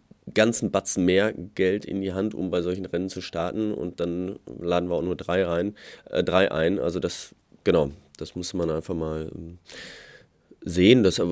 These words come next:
das haben wir dann den Teams auch erklärt und, äh, so, das waren schöne Gespräche, wirklich. Also jeder, ähm, jeder hat seine eigene Philosophie, ähm, aber alle wollen das, das Gleiche im Grunde genommen und das ist einfach, einfach toll zu sehen. Und, ähm, ist natürlich schwierig, wenn wir jetzt, ähm, wir haben im Grunde genommen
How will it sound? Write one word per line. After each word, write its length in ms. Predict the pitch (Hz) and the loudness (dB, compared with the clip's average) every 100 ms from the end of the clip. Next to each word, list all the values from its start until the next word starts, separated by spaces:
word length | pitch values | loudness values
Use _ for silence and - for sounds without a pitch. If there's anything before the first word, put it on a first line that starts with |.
| 67 | -2
das 180 | 92 101 | -2 0
haben 80 | 104 | 2
wir 120 | 90 | 4
dann 240 | 87 87 | 2 2
den 160 | 85 80 | 0 -2
Teams 280 | 117 156 - | -2 0 -2
auch 120 | 117 | -2
erklärt 480 | 117 - 117 117 - | -4 -2 0 0 -2
und, 220 | 92 - | -4 -4
äh, 300 | - 87 82 | -2 -2 0
so, 180 | 90 92 | 0 -2
das 220 | 85 - | 0 2
waren 140 | 113 | 2
schöne 220 | 110 131 | 4 4
Gespräche, 460 | 123 107 - 110 98 | 4 2 2 2 2
wirklich. 380 | 80 - 78 69 | -2 -2 -6 -2
Also 280 | 85 82 98 | -2 -2 0
jeder, 520 | 92 107 104 101 - | 2 4 4 4 2
ähm, 480 | 95 95 92 92 - - - - - | 0 2 0 -2 -6 -12 -14 -18 -18
jeder 260 | - 101 110 | -2 0 0
hat 140 | 98 | -2
seine 240 | - 98 85 | 2 2 4
eigene 280 | 90 101 98 | 0 0 -2
Philosophie, 880 | - 104 90 92 - 120 139 160 - - | -2 -4 -2 -6 -6 -6 -4 -4 -4 -2
ähm, 380 | 95 98 98 - | -2 -2 -4 -2
aber 200 | - 101 | 4 6
alle 200 | 98 110 | 8 8
wollen 220 | 110 113 | 8 8
das, 380 | 107 - - - - | 6 2 -8 -8 0
das 160 | 110 | 4
Gleiche 260 | 117 107 107 | 8 6 6
im 140 | 82 | 2
Grunde 180 | 69 71 | 2 0
genommen 280 | 69 67 71 | -2 -4 -4
und 100 | 76 | -4
das 160 | 87 95 | -4 -2
ist 100 | 92 | -2
einfach, 380 | 82 87 - | 0 -2 -6
einfach 340 | - 64 82 95 - | -10 -10 -10 -16 -8
toll 220 | 82 82 | -6 -6
zu 140 | - | -6
sehen. 280 | 82 90 82 | -4 -2 -2
Und, 180 | 71 73 - - - - - | -4 -8 -10 -14 -12 -14 -8
ähm, 520 | - 85 85 82 85 - - - - - | 0 2 2 0 -4 -10 -18 -20 -14 -6
ist 160 | 90 | -2
natürlich 380 | 104 95 - 104 | 2 2 2 -2
schwierig, 400 | - 110 120 117 | 0 0 0 0
wenn 100 | 98 | 0
wir 100 | 95 | 2
jetzt, 380 | 92 95 - - | 2 0 -4 -8
ähm, 540 | - 87 87 87 87 | -4 -2 -2 -4 -6
wir 80 | 90 | -6
haben 120 | 90 | -4
im 120 | 95 90 | -4 -4
Grunde 200 | 95 90 | -2 0
genommen 240 | 85 85 | -2 -4